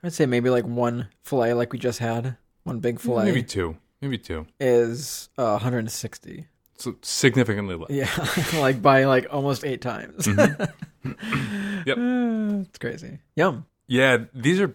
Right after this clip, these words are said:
Speaker 2: my, probably my favorite so far.
Speaker 1: Those are good.
Speaker 2: And not just 'cause they're smoked, I think I really like a bigger piece of meat, I
Speaker 1: Mm-hmm.
Speaker 2: guess. And then the fact that they are smoked, the fact that they're fillets and not the whole fish. Like, I mean, I, I truly do have flashbacks to a degree. I was able to fish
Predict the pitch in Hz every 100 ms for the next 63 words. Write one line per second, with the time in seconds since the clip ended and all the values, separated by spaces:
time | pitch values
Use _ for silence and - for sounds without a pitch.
0 | - 120 113 - 143 120 98 120 113 98
1 | 95 80 - 127 127 120 120 - 139 139
2 | 170 165 - 151 139 - 131 127 117 -
3 | 107 117 107 - _ _ 117 117 147 139
4 | 131 123 101 - _ _ - 110 113 117
5 | - 117 107 107 92 90 120 156 - -
6 | 135 160 175 - - _ _ - 107 107
7 | 104 95 98 101 - 110 104 101 - 101
8 | 101 _ _ - 110 117 101 113 101 107
9 | 98 92 95 92 117 98 92 90 92 -
10 | 92 95 - 98 87 - - 113 101 -
11 | 117 120 127 - 156 117 104 98 92 95
12 | 87 - 90 82 - 95 87 90 87 82
13 | 76 - _ _ 113 139 139 139 127 107
14 | - _ _ _ - 147 160 156 -